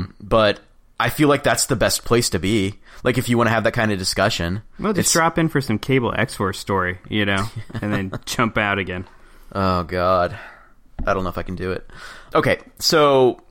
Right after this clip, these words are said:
Speaker 2: we see, where are we at? Batman gives his parents a hug. Uh, their jaws start to distend. The owls start popping out of their mouths, and they start tearing at Batman's suit and his skin.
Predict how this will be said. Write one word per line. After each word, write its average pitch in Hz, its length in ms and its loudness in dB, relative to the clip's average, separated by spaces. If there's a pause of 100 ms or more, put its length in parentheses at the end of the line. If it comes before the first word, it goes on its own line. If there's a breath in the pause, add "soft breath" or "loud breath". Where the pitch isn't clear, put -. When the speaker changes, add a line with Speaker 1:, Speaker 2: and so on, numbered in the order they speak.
(280)
Speaker 2:
we 151 160 0
see, 165 640 0 (120)
where 143 120 4
are 123 60 4
we 107 80 4
at? 90 120 2
Batman 175 280 2
gives 160 140 2
his 160 100 -4
parents 151 220 2
a 147 40 0
hug. 123 380 4 (400 loud breath)
Uh, 98 460 4
their 107 560 -2
jaws 110 640 2
start - 280 0
to - 40 -8
distend. 113 640 2 (260 loud breath)
The 113 180 -2
owls 127 420 4
start - 300 2
popping 135 340 2
out 123 140 2
of 104 80 -2
their 113 140 4
mouths, 110 760 2
and 123 100 0
they 113 40 0
start - 220 -2
tearing 123 380 0
at 104 80 -2
Batman's 117 400 0
suit 117 320 2
and 87 100 -8
his 107 120 -2
skin. 117 520 0